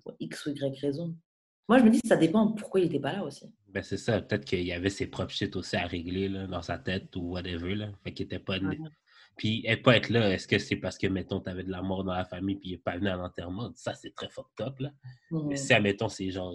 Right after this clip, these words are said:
Speaker 2: t'avais besoin d'aide pour tes devoirs puis genre, lui, était genre juste occupé, là. Genre, euh,
Speaker 1: Yeah.
Speaker 2: prends ton
Speaker 1: Non,
Speaker 2: truc,
Speaker 1: c'est clair.
Speaker 2: mademoiselle, là, <laughs> tu sais.
Speaker 1: Non, c'est clair.
Speaker 2: Il y a des niveaux, là, mais genre, euh, ça... peut-être que c'est juste parce qu'il était pas attentif, puis,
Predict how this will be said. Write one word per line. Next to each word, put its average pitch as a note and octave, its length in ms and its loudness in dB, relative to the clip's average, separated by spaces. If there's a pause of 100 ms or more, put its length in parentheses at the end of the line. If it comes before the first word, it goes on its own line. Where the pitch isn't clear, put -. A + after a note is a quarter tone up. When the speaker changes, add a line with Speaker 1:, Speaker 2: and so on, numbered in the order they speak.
(160)
Speaker 2:
t'avais F#2 240 -4
besoin F#2+ 320 -2
d'aide G2 180 -2
pour F2+ 140 -10
tes F#2+ 140 -6
devoirs F#2 440 -6
puis F2+ 120 -6
genre, F2 180 -8
lui, F#2 160 -2
était F2 200 -10
genre F2 180 -8
juste - 180 -14
occupé, F2+ 460 -12
là. F2+ 140 -12 (600)
Genre, F2 320 -12
euh, A2+ 140 -14
Speaker 1:
Yeah. C3+ 200 -6 (600)
Speaker 2:
prends G2 160 -6
ton G2 100 -6
Speaker 1:
Non, F#2 80 -2
Speaker 2:
truc, - 100 -12
Speaker 1:
c'est - 40 -8
clair. G2+ 120 0
Speaker 2:
mademoiselle, G2 580 2
là, E3 260 6
<laughs> - 80 0
tu - 80 -6
sais. - 640 4
Speaker 1:
Non, F3 60 2 (160)
c'est D#3+ 100 -4
clair. D3+ 240 0 (340)
Speaker 2:
Il A2+ 80 4
y - 20 12
a G2+ 40 10
des A2 160 8
niveaux, A#2+ 420 10
là, F#2 220 2
mais F#2+ 180 2
genre, F2+ 280 4
euh, F2+ 440 0 (960)
ça... - 340 2 (600)
peut-être C3+ 180 6
que G#2+ 80 6
c'est G2+ 180 4
juste A#2 160 6
parce - 160 4
qu'il G2+ 80 -2
était F#2 140 -6
pas - 160 -4
attentif, G2 680 -6 (460)
puis, F#2+ 440 -4